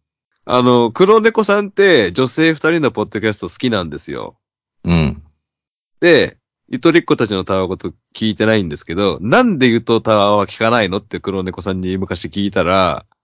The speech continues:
Speaker 2: うん。
Speaker 1: あの、「輝きすぎて聞けない？」
Speaker 2: <laughs> いやいやいや、そうでしょうよ。
Speaker 1: 光りすぎてて、
Speaker 2: もう、
Speaker 1: 聞けないんだよって。
Speaker 2: うん。ええ。そう。その、ね、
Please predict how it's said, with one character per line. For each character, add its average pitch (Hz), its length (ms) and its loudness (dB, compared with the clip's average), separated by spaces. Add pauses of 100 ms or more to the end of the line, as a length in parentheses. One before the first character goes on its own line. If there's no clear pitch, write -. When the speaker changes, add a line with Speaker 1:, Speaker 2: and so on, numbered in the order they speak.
(100)
Speaker 2:
う 85 100 -2
ん。 73 220 -4 (400)
Speaker 1:
あ 90 140 -6
の、 82 280 -8
「輝 226 460 4
き 233 140 2
す 233 160 -4
ぎ 202 160 -4
て 120 100 -2
聞 - 140 -12
け 147 160 4
な 147 160 2
い？」 160 100 -2
Speaker 2:
<laughs> - 0 - (2250)
い - 40 2
や 139 100 6
い 156 60 6
や 131 140 6
い - 20 6
や、 110 100 2
そ 190 280 0
う 127 40 -4
で 101 120 -2
し - 80 -10
ょ 76 160 -8
う - 20 -12
よ。 - 220 -18 (680)
Speaker 1:
光 247 360 -2
り 262 80 -2
す 269 160 -4
ぎ 240 100 0
て 131 160 -4
て、 117 320 -2
Speaker 2:
も 104 140 -8
う、 - 20 -10
Speaker 1:
聞 - 220 -14
け 240 160 4
な 240 140 2
い 202 100 -2
ん 120 100 -6
だ 92 100 -6
よ 87 140 -8
っ 82 40 -16
て。 - 340 -20 (160)
Speaker 2:
う 78 60 -20
ん。 73 120 -20 (180)
え 82 320 -10
え。 - 40 -20 (360)
そ 107 520 -6
う。 - 40 -20 (540)
そ - 400 -16
の、 92 720 -8
ね、 82 420 -8